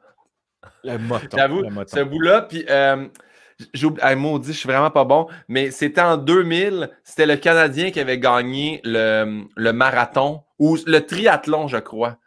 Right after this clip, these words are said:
Speaker 1: Ouais.
Speaker 2: Puis, euh, il avait fait, lui, il avait fait une chute à vélo,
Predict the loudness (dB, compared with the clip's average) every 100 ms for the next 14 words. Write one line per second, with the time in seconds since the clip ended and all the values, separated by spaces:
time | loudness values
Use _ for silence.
0 | _ _ -12 -10 -4 2 6 8 6 4
1 | -8 _ _ _ 0 2 2 2 0 0
2 | 2 2 2 -2 -4 -4 0 2 2 2
3 | 2 2 0 -2